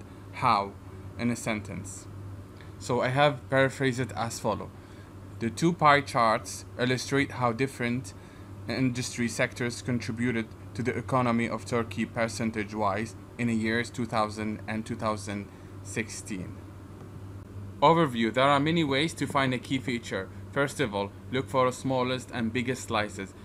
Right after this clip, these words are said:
Secondly, find which slices become bigger, smaller, and has not changed. For instance, agriculture was one of the largest in two thousand,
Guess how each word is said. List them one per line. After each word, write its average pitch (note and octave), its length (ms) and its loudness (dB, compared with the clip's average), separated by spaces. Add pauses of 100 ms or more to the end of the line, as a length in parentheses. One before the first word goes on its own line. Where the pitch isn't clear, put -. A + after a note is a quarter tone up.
(100)
Secondly, A#2+ 640 0 (200)
find C#3 320 4
which C#3 140 2
slices A#2+ 640 0
become A#2 440 -2
bigger, A#2+ 440 2
smaller, A#2 760 2
and A2+ 140 -6
has A#2+ 340 0
not A#2 240 0
changed. G2+ 420 -6 (340)
For C#3+ 180 6
instance, G#2 560 -2 (260)
agriculture C#3 840 2
was B2 220 0
one B2 140 4
of A#2+ 100 0
the A2+ 80 2
largest G#2+ 540 0
in A#2+ 140 -2
two A#2 160 -4
thousand, A2+ 480 -2